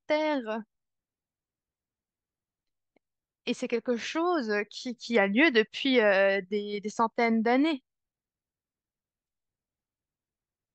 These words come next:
Et les principes dans lesquels cela, cela a été fait, euh, à cause de, de principes, euh, raciaux, mais il y avait également le principe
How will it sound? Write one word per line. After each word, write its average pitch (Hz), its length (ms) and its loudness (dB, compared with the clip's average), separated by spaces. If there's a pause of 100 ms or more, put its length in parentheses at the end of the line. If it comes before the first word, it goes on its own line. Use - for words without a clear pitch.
(920)
Et 226 260 2 (120)
les 220 100 -2
principes 226 360 -10
dans 226 100 -2
lesquels 220 320 -6
cela, 208 240 -8 (380)
cela 226 240 2
a 226 40 6
été 220 240 6
fait, 262 460 4 (280)
euh, 202 320 4 (440)
à 214 120 0
cause 240 360 6
de, 196 440 2
de 185 200 -4
principes, 208 680 -8
euh, 196 160 2 (300)
raciaux, 214 760 0
mais 220 140 2
il - 20 0
y 202 60 2
avait 202 180 0
également 220 600 0 (380)
le 202 180 -6
principe 226 580 -4